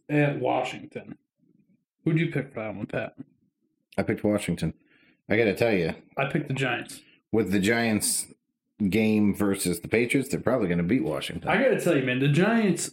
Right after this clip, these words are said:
Speaker 1: and I'm not a Giants fan by any means. I fucking hate 'em. But at the same time, the Giants have been in a lot of these games. They haven't gotten blown out. And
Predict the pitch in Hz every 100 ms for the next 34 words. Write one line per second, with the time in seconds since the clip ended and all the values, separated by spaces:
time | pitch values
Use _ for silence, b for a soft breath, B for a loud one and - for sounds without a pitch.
0 | - 156 160 196 185 151 147 131 - 143
1 | 120 113 113 110 107 110 - - _ _
2 | _ - 135 - 139 123 113 120 107 -
3 | _ _ _ _ _ _ _ 175 131 -
4 | - _ _ _ _ - 139 131 - 165
5 | 175 170 160 131 - - _ B B B
6 | B B B _ _ _ _ - 143 143
7 | 220 302 - 143 135 165 160 151 160 135
8 | 117 123 123 117 107 131 120 - 117 -
9 | 165 175 160 143 120 117 131 131 120 139
10 | 151 - b b b _ 156 151 135